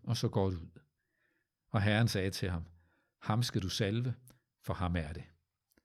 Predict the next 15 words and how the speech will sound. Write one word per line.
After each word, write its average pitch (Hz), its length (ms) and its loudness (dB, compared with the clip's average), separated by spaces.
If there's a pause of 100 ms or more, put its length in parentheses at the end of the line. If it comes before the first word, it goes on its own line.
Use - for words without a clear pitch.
(800)
Samuel 95 440 0
tog 110 260 0
da 98 280 2
hornet 98 400 2
med 90 100 0
olien 101 480 -2 (140)
og 113 100 0
salvede 120 460 2
ham, 85 280 -6
mens 127 280 4
hans 90 220 -4
brødre 107 400 0
var 85 80 -4
til - 160 -6
stede, 123 440 0